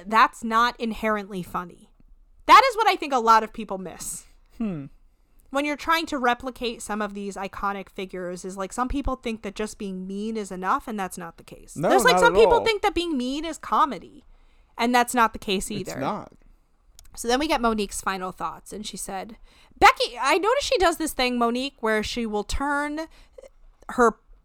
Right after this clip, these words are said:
Speaker 1: she'll break up her sentences in ways that will turn things into questions. So she goes, "Becky,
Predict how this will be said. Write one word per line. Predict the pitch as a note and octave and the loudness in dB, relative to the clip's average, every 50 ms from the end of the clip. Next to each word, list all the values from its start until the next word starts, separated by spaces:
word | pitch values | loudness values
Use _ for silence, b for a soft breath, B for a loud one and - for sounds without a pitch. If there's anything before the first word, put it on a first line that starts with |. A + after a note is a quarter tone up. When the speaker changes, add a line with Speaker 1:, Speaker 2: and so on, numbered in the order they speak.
| _ _ _ _ _ _ _ _ _ _ - - | _ _ _ _ _ _ _ _ _ _ -8 0
Speaker 1:
she'll | - E4+ F4 | 2 2 2
break | - - - B3 C#4+ D#4 G#4+ - B4 | 2 -2 -2 6 6 6 8 10 8
up | A#4+ A4+ - | 8 8 6
her | F#4+ F4+ | 0 -2
sentences | - - C#4+ C4 C#4 E4 E4 D4 - F4 E4+ D#4+ | 2 4 4 4 4 2 -2 -2 -2 -2 0 0
in | E4 D#4+ D#4 | -2 0 0
ways | D#4 E4 F4 F4+ D#4 | 0 2 2 0 -2
that | - C4 A3+ | -2 -2 0
will | G#3 G#3 | 0 -2
turn | - - A#3 A3+ A#3 A#3 | -2 -2 -2 -2 -2 -2
things | - A#3 A#3 A3 - | -2 -4 -4 -4 -4
into | G#3+ G#3+ - | -4 -6 -6
questions. | - - - F#3 F#3+ - - - C#4+ D#4 E4+ F4+ F#4 - - B B B B B B B | -8 -6 -4 -4 -4 -6 -6 -6 -6 -4 -4 -6 -8 -10 -12 B B B B B B B
So | - - B3+ | -4 -4 -2
she | B3 - C4 | -2 -2 -2
goes, | A3+ G#3+ G#3+ G#3 - - - - _ _ _ - _ - - - | -2 -2 -2 -2 -4 -12 -18 -20 _ _ _ -20 _ -20 -8 -4
"Becky, | C4+ C4 B3 - - G3 G3 - - - | -4 -4 -4 -4 -12 -18 -20 -20 -20 -20